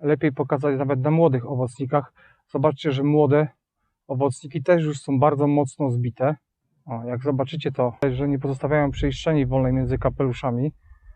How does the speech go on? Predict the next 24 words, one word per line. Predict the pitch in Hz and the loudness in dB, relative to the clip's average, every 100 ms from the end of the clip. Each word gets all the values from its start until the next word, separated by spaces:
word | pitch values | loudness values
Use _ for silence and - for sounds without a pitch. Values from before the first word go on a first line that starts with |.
| - _ - | -20 _ -14
na | 139 | -10
styku. | 123 - 127 - 156 160 - - _ _ _ _ _ _ - | -8 -6 -6 -2 -2 -4 -14 -20 _ _ _ _ _ _ -14
Owocniki | 135 127 120 - 156 127 139 | -8 -6 -6 -2 -4 -2 -4
od | 123 | -4
spodu, | - - 180 143 143 139 _ _ - | -6 0 2 4 2 0 _ _ -14
trzony | - 170 151 143 - _ - | -4 2 2 2 -2 _ -12
wrastają | 123 151 165 - 135 123 | 0 2 2 2 0 0
w | 110 | -4
kapelusz | - 143 151 135 123 - _ _ _ - - - _ _ _ _ _ - _ | -6 -2 0 0 -4 -10 _ _ _ -20 -20 -20 _ _ _ _ _ -20 _
i | 151 | -4
blaszki | 135 147 - 160 | 2 2 2 0
nie | 175 | 0
schodzą | 165 151 123 123 | 0 -2 0 0
się, | 113 - 117 123 _ | -2 -4 -4 -6 _
e, | 127 120 120 123 | -10 -8 -8 -10
na | 131 123 | -6 -6
trzon. | - 110 104 - _ _ _ _ _ _ _ _ _ _ _ _ _ _ _ _ _ _ _ _ - | -6 -10 -12 -18 _ _ _ _ _ _ _ _ _ _ _ _ _ _ _ _ _ _ _ _ -10
Dość | 170 175 | -6 -4
charakterystyczne | - 165 139 160 147 135 180 - 147 | 0 0 2 0 0 -2 -6 -2 -2
grzyby. | 139 143 | -2 -2
Myślę, | 165 160 170 | -4 -4 -2
że | 160 147 | -2 -2
spokojnie | - - 185 165 | -6 -2 0 2
rozpoznacie | 139 - 135 147 147 - | 0 -4 -4 -2 -2 -2